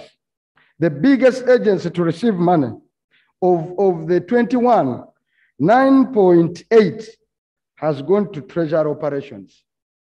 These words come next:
Treasury operations so far means this is money that has gone to pay our debts.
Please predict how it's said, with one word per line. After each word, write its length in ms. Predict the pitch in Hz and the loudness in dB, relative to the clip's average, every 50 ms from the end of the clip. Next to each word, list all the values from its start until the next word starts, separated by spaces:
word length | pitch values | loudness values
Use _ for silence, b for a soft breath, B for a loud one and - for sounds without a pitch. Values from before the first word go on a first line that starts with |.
| _ _ _ _ _ _ _ _ _ | _ _ _ _ _ _ _ _ _
Treasury 360 | - 208 226 226 226 247 247 | 0 0 2 2 4 2 2
operations 800 | 240 208 - 233 233 240 233 240 240 196 175 170 143 131 - - | 2 2 2 2 2 2 2 0 0 -2 -2 -2 -4 -8 -10 -8
so 100 | - 175 | -6 -6
far 220 | 165 175 220 214 202 | -6 -2 -2 -2 0
means 500 | 190 190 208 247 285 - - - _ _ _ _ _ _ _ _ - | 0 -2 -2 -2 -4 -6 -8 -16 _ _ _ _ _ _ _ _ -6
this 220 | 180 247 240 - | -4 -4 -4 -4
is 180 | 226 185 156 165 | -6 -8 -6 -4
money 300 | 175 190 220 214 196 185 | -2 0 2 2 2 0
that 200 | 170 160 156 - | 0 -2 -2 -2
has 200 | 151 143 123 123 | -4 -4 -4 -6
gone 540 | 120 156 185 214 247 277 269 - - - _ _ _ _ _ _ | -4 -2 0 0 0 0 -2 -4 -10 -20 _ _ _ _ _ _
to 100 | - 151 | -10 -10
pay 480 | 147 - - 196 226 247 277 - - - - - _ - | -10 -6 -2 0 2 2 2 0 -2 -8 -14 -18 _ -14
our 220 | 123 127 127 127 120 | -12 -10 -10 -10 -10
debts. 520 | 101 98 139 139 - - _ _ _ _ | -10 -10 -10 -10 -10 -12 _ _ _ _